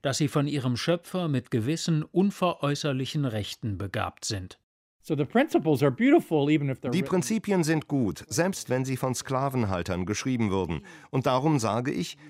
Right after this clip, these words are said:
Speaker 3: wir sollten uns nicht um die Sklavenhalter scharen, die unsere Bill of Rights und die Unabhängigkeitserklärung geschrieben haben.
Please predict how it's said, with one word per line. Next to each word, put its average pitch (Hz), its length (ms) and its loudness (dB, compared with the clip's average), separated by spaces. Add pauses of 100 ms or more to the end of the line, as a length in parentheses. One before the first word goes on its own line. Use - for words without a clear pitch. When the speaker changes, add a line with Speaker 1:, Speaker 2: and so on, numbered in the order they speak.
Speaker 3:
wir 127 160 2
sollten 143 360 0
uns 123 200 0
nicht 160 320 -2
um 120 180 2
die 101 200 -2
Sklavenhalter 101 840 -2
scharen, 113 640 2
die 101 240 -2
unsere 92 480 0
Bill 120 240 0
of 85 220 -4
Rights 107 400 -2
und 104 240 -4
die 104 140 -4
Unabhängigkeitserklärung 110 1200 0
geschrieben 110 460 -2
haben. 117 260 2